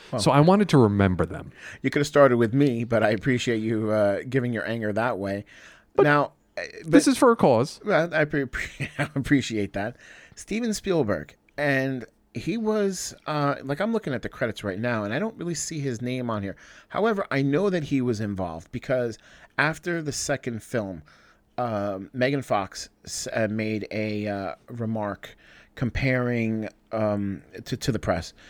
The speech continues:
Speaker 1: comparing Michael Bay to, I believe, Hitler and the way that he goes about, uh, directing his films. So Steven Spielberg, uh, you know, uh, the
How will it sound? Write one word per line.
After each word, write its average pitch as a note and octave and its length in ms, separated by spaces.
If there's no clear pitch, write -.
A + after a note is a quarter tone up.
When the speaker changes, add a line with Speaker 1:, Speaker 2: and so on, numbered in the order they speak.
Speaker 1:
comparing B2+ 500
Michael A2+ 260
Bay G#2+ 380
to, G#2+ 680
I G2+ 120
believe, G2 600
Hitler E2 640
and G2 240
the G2 80
way G#2 240
that F#2+ 160
he G2 140
goes G2 280
about, F2+ 380
uh, F#2+ 200
directing G2+ 440
his G#2+ 180
films. A#2+ 380
So A#2+ 260
Steven D#3 300
Spielberg, C3 520
uh, F2+ 60
you F2+ 140
know, D2+ 140
uh, E2+ 100
the E2 240